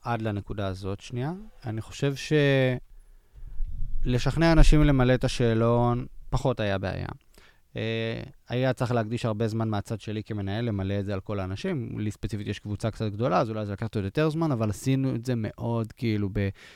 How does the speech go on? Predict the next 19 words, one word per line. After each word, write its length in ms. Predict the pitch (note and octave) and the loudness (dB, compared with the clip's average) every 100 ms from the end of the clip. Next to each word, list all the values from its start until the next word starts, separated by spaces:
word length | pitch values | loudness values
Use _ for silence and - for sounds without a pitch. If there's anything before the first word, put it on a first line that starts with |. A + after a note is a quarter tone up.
| - | -12
ברצון. 600 | - A2 F#2+ - D#3 D#3 | -6 -4 -6 -4 0 2
זה, 120 | B2 A2+ - - G#2+ | 0 -4 -6 -14 -8
זה 80 | G2 | -6
ממש 380 | G#2 B2 A#2 | -4 -6 -4
היה 200 | A2+ G#2+ | -4 -4
מאוד, 400 | G#2 G2+ G2+ G2+ | -4 -6 -8 -6
אה, 380 | A2 G#2 F#2+ F#2 G2 _ _ _ _ _ - | -6 -4 -4 -6 -10 _ _ _ _ _ -14
אה, 160 | G2 G2 | -10 -8
מלהיב, 460 | G2+ G#2 A#2+ C3+ G#2+ | -8 -6 -4 -4 -4
כאילו, 140 | A#2 | -8
להיכנס 360 | G2+ A2 G#2 - | -8 -10 -12 -10
לתהליך 420 | - G2 F#2+ - | -6 -6 -6 -8
הזה. 120 | G#2 - _ - - - _ _ - | -14 -18 _ -20 -20 -20 _ _ -8
אה, 200 | A2+ A2+ | -4 -2
לשבת, 420 | A2+ A2+ - D3 C#3 | -2 -2 -2 -2 -2
כמו 120 | C#3+ | -2
שתיארתי 420 | C#3+ C3+ C3+ C#3+ | 0 2 0 0
מקודם, 540 | A#2+ - C#3 C3+ A2 | -4 -2 0 0 0
ה-, 100 | F#2+ | -2